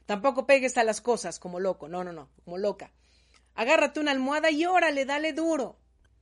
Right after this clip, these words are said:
O rompe, em, ¿cómo se llama? Papel, hojas de papel, o el periódico, una revista. Ah, despedázala. Grita,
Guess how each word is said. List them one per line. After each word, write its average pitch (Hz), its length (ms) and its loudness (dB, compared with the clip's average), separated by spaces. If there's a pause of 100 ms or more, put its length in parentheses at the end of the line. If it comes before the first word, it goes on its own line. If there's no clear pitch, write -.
(480)
O 277 200 8
rompe, 277 1080 2
em, 196 340 -6
¿cómo 233 160 -12
se 240 100 -12
llama? 233 220 -6
Papel, 226 540 2
hojas 233 280 -4
de 233 100 0
papel, 240 580 4 (240)
o 208 60 -2
el 202 80 -4
periódico, 247 640 0
una 254 160 -2
revista. 233 640 -6
Ah, 277 320 -8 (240)
despedázala. 220 880 -4 (600)
Grita, 240 720 0